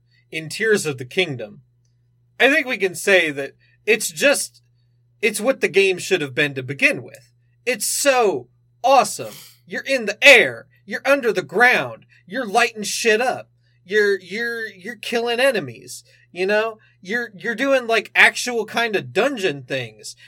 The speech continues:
You're exploring caves. You're building cool outfits. Finding 'em in those caves, under the ground, in the air, doing mini games and shit. It's, it's so good. It's,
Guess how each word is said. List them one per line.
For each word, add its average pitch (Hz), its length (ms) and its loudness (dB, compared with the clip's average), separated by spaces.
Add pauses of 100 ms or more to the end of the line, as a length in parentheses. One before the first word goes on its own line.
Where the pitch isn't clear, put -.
You're 254 240 -4
exploring 233 720 0
caves. 185 680 0
You're 208 100 -12
building 208 500 -4
cool 233 480 -8
outfits. - 920 -6 (680)
Finding 233 520 -2
'em 139 300 -4
in 226 200 -2
those 180 260 2
caves, 139 640 -4 (120)
under 214 300 4
the 185 80 -4
ground, 143 600 -4 (120)
in 220 240 -2
the 175 220 -16
air, 139 420 -2 (320)
doing 190 500 -4
mini 208 280 0
games 147 540 -6
and 131 160 -18
shit. 131 420 -6 (280)
It's, - 360 -4 (720)
it's - 220 -2
so 240 320 0
good. 170 580 2 (440)
It's, 202 420 -4